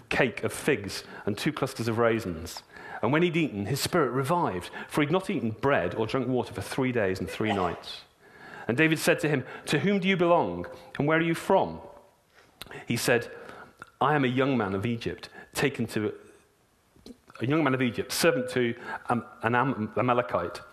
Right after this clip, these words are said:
and my master left me behind because I fell sick three days ago. We had made a raid against the Negeb of the Cherethites,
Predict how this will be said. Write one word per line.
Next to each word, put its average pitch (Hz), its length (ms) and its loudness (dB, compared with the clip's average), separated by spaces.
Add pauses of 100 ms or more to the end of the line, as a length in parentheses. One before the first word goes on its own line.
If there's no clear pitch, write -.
(280)
and 113 120 0
my 123 100 4
master 143 340 2
left 139 220 4
me 131 80 2
behind 107 480 -2
because - 240 -2
I 107 60 0
fell 113 180 -2
sick - 360 -2
three 110 160 -2
days 101 220 0
ago. 80 220 -4 (800)
We 147 100 4
had 151 100 4
made 185 160 4
a 185 40 4
raid 131 320 4
against 107 280 -2
the 120 60 0
Negeb 110 400 0
of - 180 -2
the - 80 -6
Cherethites, - 760 0